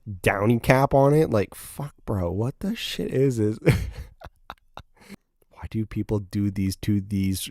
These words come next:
beautiful four-wheel drives? Excuse me, English, but at the same time, what the fuck is this shit? Wh-, wh-, what? Duck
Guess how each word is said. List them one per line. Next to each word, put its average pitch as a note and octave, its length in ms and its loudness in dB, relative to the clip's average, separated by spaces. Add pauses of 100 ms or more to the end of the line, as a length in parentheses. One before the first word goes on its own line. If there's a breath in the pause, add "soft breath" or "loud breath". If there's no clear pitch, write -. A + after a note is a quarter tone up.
(140)
beautiful G2+ 340 0
four-wheel G2 400 0
drives? F#2 480 -2
Excuse A2 460 -2
me, G#2 100 -2
English, G2+ 560 0
but G2+ 180 -2
at G#2 160 -2
the B2 80 -2
same A#2+ 300 0
time, B2+ 220 -6
what F#3+ 220 -4
the G4+ 160 0
fuck - 480 -6
is E4+ 180 4
this E4+ 220 6
shit? C#3 460 -2 (220)
Wh-, E3 300 4
wh-, - 320 4
what? A#3+ 500 -2 (920)
Duck B2+ 240 4